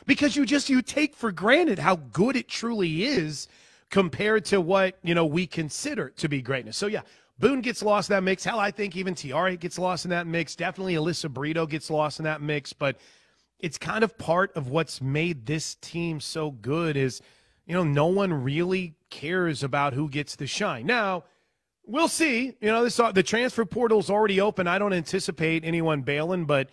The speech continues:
you know, suddenly we're getting competitive in this world of N I L, and, you know, who knows what might happen. Maybe there is someone that gets, you know, Mackenzie Donohue got upset and went to Tennessee, and she's had a great run.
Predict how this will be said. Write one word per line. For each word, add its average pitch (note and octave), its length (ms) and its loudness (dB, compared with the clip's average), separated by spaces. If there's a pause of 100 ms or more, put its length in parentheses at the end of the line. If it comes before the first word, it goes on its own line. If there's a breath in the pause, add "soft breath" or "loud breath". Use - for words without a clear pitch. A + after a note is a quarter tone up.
(320 soft breath)
you D#3 120 0
know, E3+ 80 6
suddenly F3+ 400 0
we're E3 140 0
getting F3 180 -8
competitive D3+ 560 -2
in D3+ 60 -2
this D3+ 180 -4
world D#3 240 0
of C3+ 100 -2
N D3+ 100 -2
I C#3+ 200 0
L, E3+ 260 0
and, B2 160 -4 (400)
you D3+ 80 -2
know, D#3+ 140 4
who F#3+ 100 4
knows G3 420 2
what D3 200 0
might C#3 200 0
happen. C3 300 -2
Maybe E3+ 220 0
there F3 160 0
is F#3 220 -2
someone D#3 280 -4
that C3+ 120 -4
gets, C#3+ 260 -2
you A#3+ 60 2
know, F3 100 2
Mackenzie F3 400 -4
Donohue F#3 420 -4
got C3+ 220 0
upset C3+ 420 -6
and B2+ 100 -6
went D3 140 -4
to D3+ 60 -12
Tennessee, E3+ 480 -6
and D3+ 100 -6
she's E3 160 -10
had E3 160 -2
a D#3+ 40 -4
great F3 320 -6
run. C3 280 -2